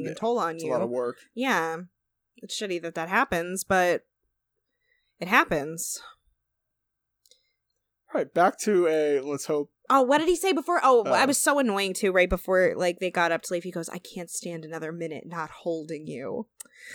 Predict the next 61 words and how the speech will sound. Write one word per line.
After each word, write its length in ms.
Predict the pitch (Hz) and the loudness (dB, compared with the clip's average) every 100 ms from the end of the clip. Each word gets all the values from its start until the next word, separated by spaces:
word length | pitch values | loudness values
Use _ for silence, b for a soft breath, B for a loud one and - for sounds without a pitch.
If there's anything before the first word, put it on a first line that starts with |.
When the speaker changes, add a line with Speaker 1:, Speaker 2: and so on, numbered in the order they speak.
| B B B - | B B B -4
Speaker 1:
Whatever. 400 | - 185 170 180 | 0 2 2 2
And 140 | 262 | 4
I 60 | 285 | 4
know 200 | 311 370 | 6 4
Jess 300 | 330 294 302 | 4 2 2
is 100 | 240 | 2
not 220 | 208 202 | 2 2
a 60 | |
nurse, 320 | 190 180 185 - | 2 0 0 -4
but, 100 | 226 | -6
you 80 | |
know, 300 | 262 277 269 | -2 0 -2
y'all 240 | 247 277 294 | 0 2 2
know 180 | 269 269 | 2 2
how, 300 | 254 247 240 | 2 2 2
like, 140 | 240 | 0
on 160 | 226 202 | 0 0
Twitter 280 | 202 208 202 | 0 0 0
there's 160 | 196 | 0
that 180 | 190 185 | -2 -2
thing 160 | 185 190 | -2 0
going 180 | 185 185 | -2 0
around, 240 | 185 180 | 0 0
like, 160 | 175 170 | -2 0
"Oh, 80 | |
isn't 160 | 185 185 | 0 -2
it 80 | 123 | -6
interesting 360 | 180 180 185 | -8 -8 -6
how 80 | 190 | -2
all 80 | 175 | -2
the 60 | 170 | -4
mean 220 | 165 175 | -8 -4
girls 200 | 175 175 | -2 -2
from 100 | 185 | -6
high 100 | 175 | -6
school 220 | - 180 | -4 -2
went 120 | 180 | -2
on 140 | 170 175 | -4 -6
to 80 | |
be 100 | 180 170 | -8 -6
nurses?" 580 | 160 165 202 185 190 - | -6 -6 -6 -6 -8 -6
Speaker 2:
Mm. 320 | 151 139 127 | -4 -4 -4
Speaker 1:
Jess 280 | - 226 226 | 8 8 8
has 260 | 247 233 196 | 4 2 4
very 300 | 196 208 202 | 4 4 4
much, 180 | 190 - | 2 2
I 80 | 214 | 2
know 100 | 220 | 2
that 140 | 208 | 0
she's 160 | 226 202 | -2 0
not 180 | 175 | 2
a 80 | 202 | 2
nurse, 300 | 226 233 233 | 2 2 2
or 60 | 180 | 0
at 40 | |
least 220 | 185 196 185 | 0 0 0
at 100 | 175 | 0
this 140 | 180 | -2
point 220 | - 180 | -4 -6
in 80 | 170 | -4
time 640 | 180 175 180 202 208 196 | -2 0 0 -2 -8 -12